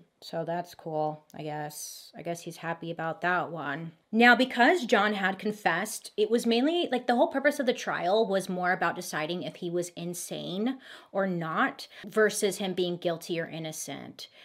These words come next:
Uh, you know, that would determine his sentencing. But after undergoing over three hundred hours of different psychological tests,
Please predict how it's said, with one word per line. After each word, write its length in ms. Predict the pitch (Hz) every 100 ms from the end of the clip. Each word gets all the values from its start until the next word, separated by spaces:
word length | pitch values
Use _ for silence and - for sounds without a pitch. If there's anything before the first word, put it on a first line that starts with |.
| - _
Uh, 100 | 160
you 60 | 160
know, 120 | 185
that 100 | 180
would 100 | 175
determine 760 | 175 165 196 185 170 165 165 165
his 160 | 170
sentencing. 640 | - 170 175 - - 151 156
But 80 | 151
after 340 | 202 247 226
undergoing 520 | 214 214 220 202 196 196
over 200 | 190 180
three 220 | - 185
hundred 260 | 196 190 -
hours 380 | 165 175 185
of 100 | 185
different 300 | 170 175 175
psychological 680 | 160 170 165 165 165 170 170
tests, 600 | 160 - 233 220 180 -